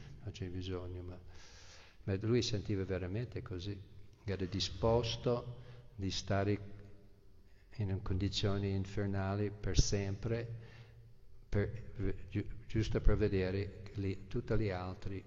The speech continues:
andare, essere liberati, andare al mondo spirituale. Cioè, imma-, immagina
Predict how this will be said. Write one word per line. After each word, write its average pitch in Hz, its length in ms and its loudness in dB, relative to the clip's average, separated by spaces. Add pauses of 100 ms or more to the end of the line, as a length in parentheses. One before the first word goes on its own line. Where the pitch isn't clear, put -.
(220)
andare, 90 540 -6 (600)
essere 92 400 -2
liberati, 90 560 -6
andare 90 280 -8
al 87 60 -10
mondo 92 240 -8
spirituale. 85 840 -10 (120)
Cioè, 110 180 -6 (260)
imma-, 101 320 -2
immagina 110 600 2